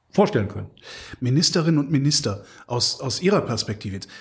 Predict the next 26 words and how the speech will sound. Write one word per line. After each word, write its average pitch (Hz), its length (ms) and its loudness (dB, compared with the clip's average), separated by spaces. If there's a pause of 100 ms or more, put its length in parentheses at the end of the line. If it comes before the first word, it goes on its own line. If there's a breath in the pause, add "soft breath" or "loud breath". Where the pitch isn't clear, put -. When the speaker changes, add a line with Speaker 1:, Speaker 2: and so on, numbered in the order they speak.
Speaker 2:
sind 160 460 2
die 165 160 0
eigentlich 135 500 0
wirklich 143 420 0
so 113 340 0
wichtig, 180 460 -2
so 147 140 2
mächtig 139 520 0
oder 143 140 0
ist - 120 -2
es 123 140 0
eher 127 180 -2
der 123 140 -4
Apparat 107 420 -4
unter 110 320 -6
denen? 92 440 -12 (540 soft breath)
Speaker 1:
Nicht 147 300 0
umsonst 127 400 2
spricht - 380 -4
man 127 100 2
davon, 123 420 0
ob 113 200 -6
eine 113 240 2
Person 113 400 2
ministrabel 98 640 -2
ist. - 320 -18